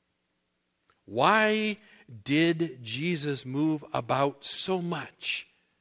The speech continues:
in that final year? What's going on?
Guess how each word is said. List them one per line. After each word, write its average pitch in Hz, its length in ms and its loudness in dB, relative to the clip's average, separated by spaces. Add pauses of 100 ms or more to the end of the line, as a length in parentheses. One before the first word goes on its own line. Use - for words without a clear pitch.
(280)
in 123 180 -6
that 120 220 -4
final 117 400 -6
year? 95 400 -10 (680)
What's 156 380 4
going 170 480 0
on? 151 340 -4